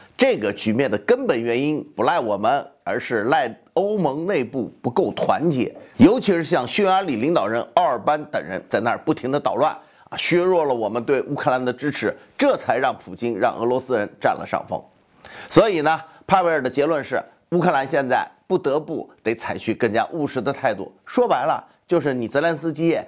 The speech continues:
得接受部分领土被俄方控制的这一现实了。捷克总统帕维尔一直是坚定的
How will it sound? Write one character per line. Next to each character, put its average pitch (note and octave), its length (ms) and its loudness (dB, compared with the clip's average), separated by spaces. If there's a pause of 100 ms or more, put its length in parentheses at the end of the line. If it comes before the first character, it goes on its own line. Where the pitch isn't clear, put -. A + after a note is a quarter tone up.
(160)
得 G2 140 -6
接 F3+ 280 2
受 F3+ 220 -2
部 F#3 300 0
分 B2 180 0
领 A2+ 160 -2
土 G#2 280 -6
被 G#2 180 2
俄 G#2 140 0
方 G2+ 200 0
控 C#3 380 0
制 E2+ 140 -10
的 - 120 -6 (120)
这 F#2+ 100 2
一 E2+ 100 -2
现 E2 200 -2
实 - 140 -10
了。 - 120 -6 (440)
捷 E3+ 180 6
克 F3+ 180 2
总 F3 160 0
统 D#3 140 0
帕 D#3+ 180 2
维 D3+ 100 0
尔 C3 180 0 (120)
一 A#3+ 260 0
直 D3 220 -2
是 C3+ 160 -2
坚 G3+ 340 -2
定 D#3 240 0
的 G2 240 2